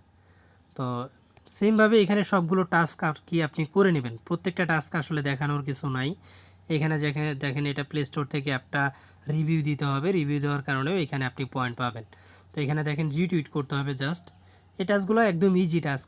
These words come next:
আপনারা প্রত্যেকেই পারবেন। তো সম্পূর্ণ টাস্কগুলো করে নেবেন, ঠিক আছে? তো এই টাস্কগুলো করার মাধ্যমে কিন্তু আপনাকে এখানে টোকেন দিবে। এখানে দেখেন আপনাকে টোকেন দিবে। তো এবং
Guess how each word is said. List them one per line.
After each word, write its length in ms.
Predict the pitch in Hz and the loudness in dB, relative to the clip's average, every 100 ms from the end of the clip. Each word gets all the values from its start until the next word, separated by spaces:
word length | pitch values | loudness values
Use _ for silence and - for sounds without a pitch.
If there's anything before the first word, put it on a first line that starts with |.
| 147 | -4
আপনারা 200 | 147 143 139 | -2 -4 -4
প্রত্যেকেই 400 | 156 151 139 139 | -4 -2 -2 2
পারবেন। 280 | 156 143 151 233 - | 2 2 -2 -6 -10
তো 40 | 143 131 | -8 -4
সম্পূর্ণ 280 | 165 160 185 180 | -2 0 0 0
টাস্কগুলো 340 | 156 143 151 151 - | 0 0 -2 -4 2
করে 160 | 196 185 | 2 4
নেবেন, 180 | 135 120 113 _ _ | 0 -4 -14 _ _
ঠিক 120 | 170 202 | -4 -2
আছে? 160 | 208 131 - _ - - _ _ - | -2 -6 -12 _ -20 -20 _ _ -8
তো 60 | 135 131 139 | -4 -4 -4
এই 60 | 151 | -2
টাস্কগুলো 320 | 170 165 180 185 190 | -2 0 0 0 2
করার 200 | 185 202 | 2 4
মাধ্যমে 260 | 185 170 196 185 | 2 2 0 0
কিন্তু 140 | 175 180 | 0 0
আপনাকে 220 | 165 156 156 | 0 -2 -2
এখানে 180 | 175 202 180 | -2 -4 -4
টোকেন 240 | 139 143 127 | -4 -4 -2
দিবে। 180 | 135 117 - _ - - - - | -2 -4 -10 _ -20 -20 -20 -6
এখানে 180 | 143 156 156 | -2 0 0
দেখেন 180 | 156 214 175 | -2 -2 -2
আপনাকে 240 | 151 143 143 | -2 -2 -2
টোকেন 220 | 131 123 117 | -4 -4 -8
দিবে। 140 | 110 110 _ - - _ - | -10 -14 _ -20 -20 _ -8
তো 60 | 131 127 139 143 160 | -4 -4 -4 -2 0
এবং 160 | 180 | 2